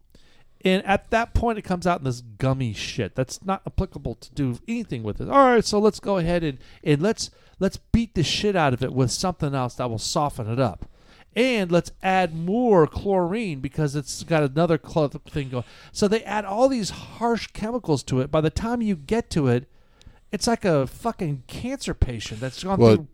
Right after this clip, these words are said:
Speaker 1: therapy.
Speaker 2: you, I saw something on canola oil specifically that, uh,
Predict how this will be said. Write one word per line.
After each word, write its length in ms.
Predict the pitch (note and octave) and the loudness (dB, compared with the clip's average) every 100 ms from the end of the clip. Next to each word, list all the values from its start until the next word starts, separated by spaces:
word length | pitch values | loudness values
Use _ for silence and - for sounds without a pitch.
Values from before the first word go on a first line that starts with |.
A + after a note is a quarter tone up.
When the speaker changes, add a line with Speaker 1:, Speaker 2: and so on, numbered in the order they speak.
| - - | -14 -4
Speaker 1:
therapy. 500 | B3 A#3+ - F2+ - | -2 -2 -4 -10 -12
Speaker 2:
you, 340 | - A#2+ - A#2 | -6 -4 -2 2
I 140 | C3+ | 4
saw 260 | - D#3+ C3+ | 6 6 6
something 380 | A#2+ A#2 A2+ | 4 4 6
on 140 | G2+ F2+ | 4 2
canola 460 | - F2 F2+ F2+ | 2 4 6 4
oil 280 | E2+ D#2+ D2+ | 2 0 0
specifically 840 | - D#2 - D2+ - - C2+ C2 C2 - - - - | -2 -4 -4 -6 -6 -8 -8 -8 -10 -16 -18 -20 -10
that, 560 | D#2+ E2+ D#2+ D#2 - - - | -2 0 2 -2 -6 -10 -4
uh, 520 | F#2 E2+ D2+ D2+ | 0 2 2 0